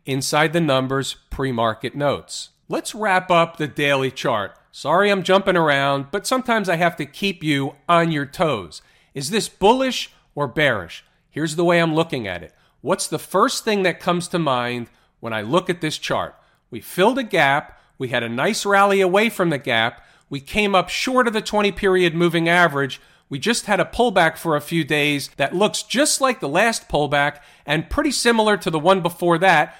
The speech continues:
They all look about the same. The market's in an uptrend. We're above all the moving averages. That's what I see on the daily chart. Period. Full stop.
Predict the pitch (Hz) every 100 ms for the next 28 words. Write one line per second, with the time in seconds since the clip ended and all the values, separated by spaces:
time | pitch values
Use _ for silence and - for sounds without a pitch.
0 | _ 143 190 269 247 254 - - 131 165
1 | 202 247 262 - - 269 208 196 185 _
2 | - 120 175 220 214 - 220 208 196 196
3 | - 185 185 - _ - 113 113 190 208
4 | 202 180 175 165 160 151 147 143 139 143
5 | 131 - _ _ - 175 - - 160 151
6 | 151 - 143 127 123 120 120 110 104 120
7 | 92 80 _ _ - 185 185 180 170 -
8 | _ - 139 - 127 95 71